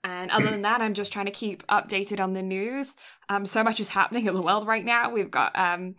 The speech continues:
uh, Hong Kong and China and Britain having a whole situation,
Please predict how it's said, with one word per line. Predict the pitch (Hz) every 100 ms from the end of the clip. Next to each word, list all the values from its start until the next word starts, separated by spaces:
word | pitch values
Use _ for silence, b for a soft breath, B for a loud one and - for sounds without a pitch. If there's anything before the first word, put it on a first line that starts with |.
| B B B -
uh, | 175 175 175 175 170
Hong | 180 240 233
Kong | 226 208 202
and | 175 180
China | - 208 214 214 180
and | 170 170
Britain | 170 196 - 214
having | 196 185 180
a | 175
whole | 175
situation, | 180 185 - 180 180 185 180